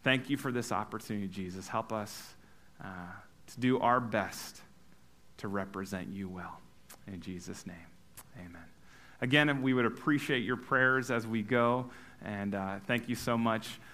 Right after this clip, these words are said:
Um, remember, as we talked about this morning, creation is just the stage for God's final act of redemption, and that's why we're going to Costa Rica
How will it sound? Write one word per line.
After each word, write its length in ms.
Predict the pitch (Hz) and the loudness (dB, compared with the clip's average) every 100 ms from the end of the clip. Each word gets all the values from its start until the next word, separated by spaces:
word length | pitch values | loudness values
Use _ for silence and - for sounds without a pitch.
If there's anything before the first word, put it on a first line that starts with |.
| - | -16
Um, 460 | - 101 95 95 95 - - - - - - - | -10 -6 -6 -8 -10 -16 -20 -20 -20 -20 -12 4
remember, 560 | 147 165 170 113 92 - | 8 8 8 4 2 2
as 160 | 120 | 2
we 80 | 135 | 2
talked 280 | 139 156 156 | 4 4 4
about 280 | 143 139 139 | 4 4 4
this 200 | 135 - | -4 -2
morning, 540 | 143 135 110 101 101 - - | 2 4 2 0 -4 -10 -14
creation 500 | - 151 151 160 160 | 0 4 6 4 4
is 260 | 135 123 - | 2 2 -2
just 600 | - 147 147 - - - - - - - - - - | 2 2 2 -2 -8 -12 -14 -18 -20 -20 -20 -20 -8
the 80 | 127 | -4
stage 500 | - 147 135 135 135 | 2 6 6 4 2
for 180 | - 123 | -2 2
God's 400 | 117 117 117 - | 6 6 4 0
final 400 | - 117 117 110 | 2 4 4 4
act 280 | 107 110 | 2 2
of 100 | 120 | -2
redemption, 480 | 104 101 104 101 - | -2 0 0 -2 -2
and 100 | 107 | 0
that's 280 | 131 151 - | 2 0 0
why 180 | 131 143 | 0 2
we're 140 | 147 | 2
going 340 | 131 139 143 143 | 2 2 2 0
to 80 | |
Costa 380 | 127 147 135 - | -2 -2 -2 -2
Rica 340 | 117 143 92 | -2 -4 -8